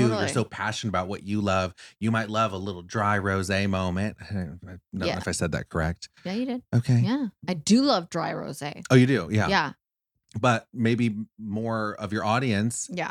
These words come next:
Speaker 1: your buyers, want it nice and fruity, a little
Speaker 2: Yeah.
Speaker 1: salty too.
Speaker 2: A
Speaker 1: I
Speaker 2: little
Speaker 1: don't know.
Speaker 2: salty, a little,
Speaker 1: <laughs>
Speaker 2: mm,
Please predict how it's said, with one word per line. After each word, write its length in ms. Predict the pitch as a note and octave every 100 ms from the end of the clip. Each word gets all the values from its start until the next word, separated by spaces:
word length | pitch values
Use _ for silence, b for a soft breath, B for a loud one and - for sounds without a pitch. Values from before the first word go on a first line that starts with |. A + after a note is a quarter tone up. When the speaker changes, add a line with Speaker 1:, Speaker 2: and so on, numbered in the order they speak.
| -
Speaker 1:
your 80 |
buyers, 500 | F#2+ A2+ B2 A2 G#2+
want 280 | D#2 G#2 A#2+
it 80 | C3
nice 280 | C3 C#3+ -
and 140 | C3+
fruity, 480 | - D3+ F3+ A#2+ E2 -
a 40 |
little 140 | B2+ C#3
Speaker 2:
Yeah. 80 | G#3+
Speaker 1:
salty 500 | D#3 D#3+ A3 - G#2+
too. 320 | - D3+ E3
Speaker 2:
A 40 | G2
Speaker 1:
I 40 |
Speaker 2:
little 160 | A#2+ B2
Speaker 1:
don't 100 | G2
know. 100 | G2+
Speaker 2:
salty, 600 | G#2+ A#3+ C4 - B3 B3
a 40 |
little, 200 | A3+ A#3+
Speaker 1:
<laughs> 0 |
Speaker 2:
mm, 800 | - - B3 B3+ C4 B3+ B3+ B3+